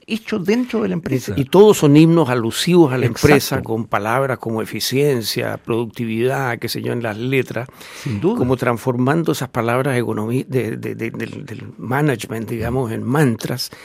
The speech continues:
Speaker 2: Eh, una cosa que tiene un espíritu bien fanático,
Speaker 1: Fanático,
Speaker 2: bien
Speaker 1: increíble.
Speaker 2: colectivista,
Speaker 1: Sí,
Speaker 2: medio
Speaker 1: absoluta-,
Speaker 2: militar, ¿no es cierto? Hay algo
Speaker 1: absolutamente.
Speaker 2: muy militar.
Speaker 1: Además,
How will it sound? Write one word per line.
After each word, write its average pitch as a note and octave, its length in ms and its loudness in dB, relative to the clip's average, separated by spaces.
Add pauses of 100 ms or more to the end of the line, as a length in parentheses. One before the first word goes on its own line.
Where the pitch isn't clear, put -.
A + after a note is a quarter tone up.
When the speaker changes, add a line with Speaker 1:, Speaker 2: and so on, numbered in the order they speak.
(420)
Speaker 2:
Eh, A2+ 420 -6
una D#3 200 2
cosa D3+ 300 -2
que B2 140 -4
tiene C3 260 2
un G2+ 280 -6
espíritu B2+ 600 2
bien D#3+ 520 0 (300)
fanático, A#2+ 840 -4
Speaker 1:
Fanático, D#3 640 -8
Speaker 2:
bien G#2 100 -2
Speaker 1:
increíble. D3 340 0
Speaker 2:
colectivista, C3 1080 -2
Speaker 1:
Sí, A3+ 40 -2
Speaker 2:
medio C#4 300 -4
Speaker 1:
absoluta-, D3+ 280 6
Speaker 2:
militar, B2 600 0
¿no A2+ 80 -2
es - 60 -6
cierto? C#3 300 0
Hay A2+ 80 0
algo B2+ 260 2
Speaker 1:
absolutamente. B2 100 2
Speaker 2:
muy C3+ 120 6
militar. A#2+ 360 0
Speaker 1:
Además, C3+ 460 4